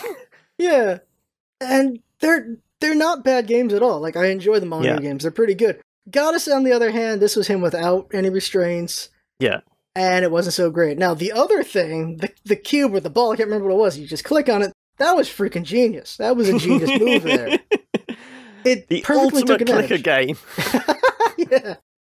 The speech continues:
Speaker 2: Perfectly took advantage of what Molyneux can do. Hype something up. That's what he
Speaker 1: Yeah.
Speaker 2: did very well.
Speaker 1: <laughs>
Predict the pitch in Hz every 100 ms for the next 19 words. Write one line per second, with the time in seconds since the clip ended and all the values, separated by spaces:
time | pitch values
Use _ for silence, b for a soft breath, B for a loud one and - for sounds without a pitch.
0 | _ _ - 339 330 359 269 330 277 220
1 | 247 240 226 - 214 185 196 185 190 196
2 | 190 185 190 170 156 135 190 220 - 226
3 | 196 185 156 120 190 190 208 190 165 170
4 | 160 156 151 - 123 -